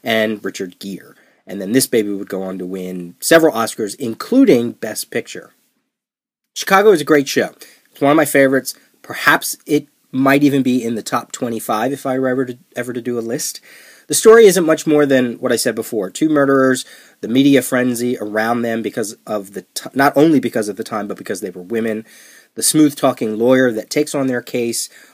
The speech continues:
for fame and for fortune, mostly. Uh, you can, you can see it. Go see the movie. Go see the most recent movie version.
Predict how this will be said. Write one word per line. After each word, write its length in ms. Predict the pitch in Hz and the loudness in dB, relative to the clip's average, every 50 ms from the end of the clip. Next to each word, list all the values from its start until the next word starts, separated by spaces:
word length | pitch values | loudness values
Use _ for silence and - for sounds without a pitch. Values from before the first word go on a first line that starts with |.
| _ | _
for 180 | - - - 107 | -12 -6 -6 -6
fame 460 | - - - 135 131 131 131 127 127 127 | -4 0 2 2 4 4 2 0 -2 -2
and 200 | 113 117 127 127 | -2 -2 -2 -2
for 120 | - - 110 | -2 -4 -6
fortune, 640 | - - 104 104 101 - - 107 107 107 110 110 - _ - | -4 -4 -4 -4 -4 -4 -6 -8 -6 -6 -8 -10 -14 _ -10
mostly. 520 | 101 104 113 110 - - 90 92 104 - _ - - - - - - _ _ _ _ _ | -6 -6 -4 -4 -6 -8 -8 -10 -10 -12 _ -20 -20 -20 -20 -20 -20 _ _ _ _ _
Uh, 240 | 104 101 101 101 101 113 | -14 -12 -12 -10 -6 -2
you 140 | 151 175 175 | -2 0 0
can, 200 | 247 220 165 - - | 0 -4 -4 -4 -6
you 100 | 190 190 | -4 0
can 140 | 220 185 | 0 0
see 240 | 165 - - 240 226 | 0 2 4 6 8
it. 160 | 226 208 - | 8 8 8
Go 100 | - 180 | 6 2
see 160 | 165 - 185 170 | 2 4 2 2
the 80 | 160 | 4
movie. 300 | 151 147 151 147 143 147 | 4 6 4 6 6 4
Go 100 | 135 139 | 4 4
see 160 | 131 - 139 | 2 0 -2
the 320 | 127 131 123 120 117 113 - | 0 0 0 0 0 -2 -6
most 240 | - 120 117 - - | -8 -8 -8 -6 -4
recent 280 | 127 120 - - - 117 | -4 -4 -4 -6 -6 -6
movie 200 | 117 113 113 107 | -6 -4 -4 -4
version. 540 | 101 104 104 98 - 110 104 104 104 101 | -4 -4 -4 -4 -4 -6 -8 -8 -10 -12